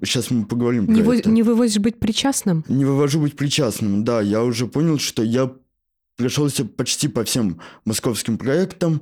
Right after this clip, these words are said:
Speaker 1: Так сложилось, что у меня очень богатая творческая биография в этом плане.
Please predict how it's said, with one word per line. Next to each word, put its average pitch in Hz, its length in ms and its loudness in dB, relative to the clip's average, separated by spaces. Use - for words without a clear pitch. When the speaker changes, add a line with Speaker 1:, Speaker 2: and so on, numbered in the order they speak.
Speaker 1:
Так 131 220 -2
сложилось, 131 520 0
что - 180 -2
у - 20 2
меня 135 160 2
очень 113 240 0
богатая 104 420 -2
творческая 104 440 -4
биография 104 500 -2
в 98 40 -2
этом 107 260 -2
плане. 151 440 2